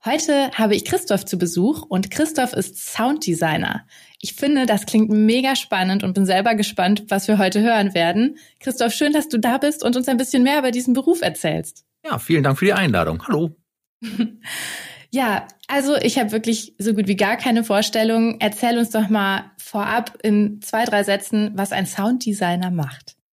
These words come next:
Speaker 2: Mhm, also es gibt, ich muss ein bisschen ausholen, das kann ich nicht in zwei Sätzen machen, weil es gibt verschiedene Sounddesigner, deswegen muss ich da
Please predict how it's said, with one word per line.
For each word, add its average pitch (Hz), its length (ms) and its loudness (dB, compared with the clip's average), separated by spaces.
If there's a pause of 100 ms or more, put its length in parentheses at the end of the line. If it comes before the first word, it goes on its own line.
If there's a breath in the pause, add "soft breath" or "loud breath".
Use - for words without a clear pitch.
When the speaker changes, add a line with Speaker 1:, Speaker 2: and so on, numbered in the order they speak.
(140)
Speaker 2:
Mhm, 190 320 -2
also 120 200 2
es 127 100 -2
gibt, - 320 -6 (180)
ich - 120 -10
muss 143 160 -2
ein 123 80 2
bisschen 110 240 -2
ausholen, 101 400 0
das 110 100 -4
kann 98 140 -4
ich 92 40 0
nicht 127 140 -2
in 90 80 2
zwei 87 220 -2
Sätzen 90 200 -2
machen, 104 160 -2
weil 95 100 2
es - 60 -4
gibt - 140 -6
verschiedene 101 380 0
Sounddesigner, 78 680 -2
deswegen 87 360 -4
muss 82 120 -6
ich - 60 -16
da 82 260 -4